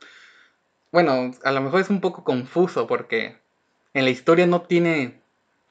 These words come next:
gran importancia en un futuro, pero algo que él hizo en el campamento es lo que está haciendo que haya historia en el, en la serie. ¿Alguien sabe lo que es el efecto mariposa? Si no saben, ahorita les digo.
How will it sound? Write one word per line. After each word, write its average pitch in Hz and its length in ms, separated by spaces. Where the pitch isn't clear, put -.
gran 131 280
importancia 139 600
en 139 80
un 139 120
futuro, 147 600
pero 117 320
algo 185 380
que 175 200
él 202 120
hizo 190 360
en 127 120
el 120 100
campamento 135 800
es 160 160
lo 170 140
que 135 100
está 135 240
haciendo 151 400
que 131 80
haya 131 160
historia 139 400
en 127 140
el, 113 240
en 123 140
la 113 120
serie. 160 460
¿Alguien 160 280
sabe 170 240
lo 135 140
que 131 100
es 139 140
el 123 240
efecto 135 340
mariposa? 135 640
Si 113 220
no 123 240
saben, 170 340
ahorita 131 300
les 120 240
digo. 170 400